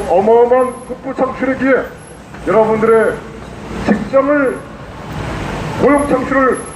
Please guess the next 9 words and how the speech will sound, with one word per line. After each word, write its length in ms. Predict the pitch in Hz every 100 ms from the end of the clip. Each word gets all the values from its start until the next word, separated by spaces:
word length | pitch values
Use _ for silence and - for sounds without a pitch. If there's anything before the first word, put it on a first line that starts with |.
| -
확대할 340 | 277 262 240
수 100 | 240
있는 260 | 233 233 226
그 120 | 214
기회를 460 | 208 208 226 196 - - -
모두 480 | - 285 285 294 269 - - -
발로 280 | 175 226 214
차버린 300 | - 196 190
것입니다. 340 | 165 156 139